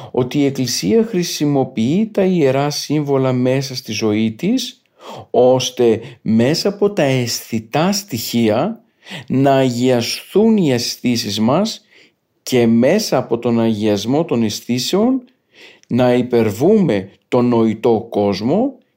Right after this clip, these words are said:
και να οδηγηθούμε τελικά στην υπερκόσμια πραγματικότητα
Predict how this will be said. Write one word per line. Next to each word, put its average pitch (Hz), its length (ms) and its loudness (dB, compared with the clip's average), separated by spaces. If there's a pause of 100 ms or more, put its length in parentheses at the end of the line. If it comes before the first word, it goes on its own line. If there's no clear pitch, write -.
και 127 120 -2
να 117 140 2
οδηγηθούμε 110 960 -2
τελικά 123 1040 -2 (1300)
στην 123 260 0
υπερκόσμια 123 1080 2
πραγματικότητα 110 1400 -2